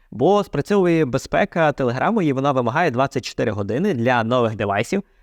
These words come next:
перш ніж дозвор-, дозволити модерацію сесій. І цього разу це правило грає проти нас.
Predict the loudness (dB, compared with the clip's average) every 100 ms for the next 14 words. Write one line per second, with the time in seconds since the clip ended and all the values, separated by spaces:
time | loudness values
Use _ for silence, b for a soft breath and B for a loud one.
0 | _ 0 0 0 -2 -2 -2 -4 0 0
1 | 0 -2 -4 -2 0 2 2 0 0 0
2 | 0 -2 -6 -4 -4 -6 -10 -20 _ _
3 | -2 0 0 0 2 2 0 -2 0 2
4 | 2 2 2 0 0 -2 -4 -4 -8 -12
5 | -20